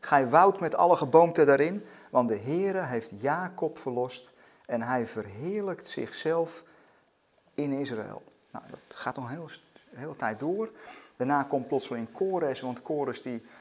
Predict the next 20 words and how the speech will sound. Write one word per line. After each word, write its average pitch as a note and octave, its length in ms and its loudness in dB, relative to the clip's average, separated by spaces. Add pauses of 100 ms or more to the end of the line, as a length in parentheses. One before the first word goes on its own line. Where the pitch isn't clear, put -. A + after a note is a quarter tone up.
(140)
had C#3 220 0
wat B2+ 240 -2
met B2 320 -8
het - 160 -10
gericht. F3 600 0 (420)
Maar F3+ 260 8 (160)
het D#3 140 4
begint C#4 480 0
met A#3+ 360 -4
de D#3+ 100 -2
verlossing G3+ 680 -2
van F3 160 -6
Israël. A2+ 500 -8 (840)
Dus - 240 -14 (960)
voordat B3+ 520 0
God A#3+ 260 -4
zijn C3+ 300 -2
blik A3 440 4
naar D#3 200 -2
de, A#2 80 -4